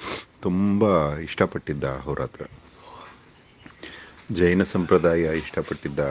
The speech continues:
ಎಲ್ಲ ಧರ್ಮಗಳನ್ನ ಅಧ್ಯಯನ ಮಾಡಿದ, ಕಡೆಗೆ ಈ ಕಿತ್ತಡಿ ಧರ್ಮವನ್ನ ಪಾಲಿಸ್ಕೊಂಡು ವಿಶ್ವ ಮಾನವನಾಗುವತ್ತ ಹೋಗ್ತಾ ಇದ್ದಾನೆ.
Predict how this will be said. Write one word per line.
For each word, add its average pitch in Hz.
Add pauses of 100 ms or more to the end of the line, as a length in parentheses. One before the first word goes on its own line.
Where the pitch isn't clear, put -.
(1800)
ಎಲ್ಲ 139
ಧರ್ಮಗಳನ್ನ 101
ಅಧ್ಯಯನ 87
ಮಾಡಿದ, 73 (500)
ಕಡೆಗೆ 90 (540)
ಈ 92
ಕಿತ್ತಡಿ 95
ಧರ್ಮವನ್ನ 76 (1500)
ಪಾಲಿಸ್ಕೊಂಡು 87
ವಿಶ್ವ 82
ಮಾನವನಾಗುವತ್ತ 80
ಹೋಗ್ತಾ 71
ಇದ್ದಾನೆ. 69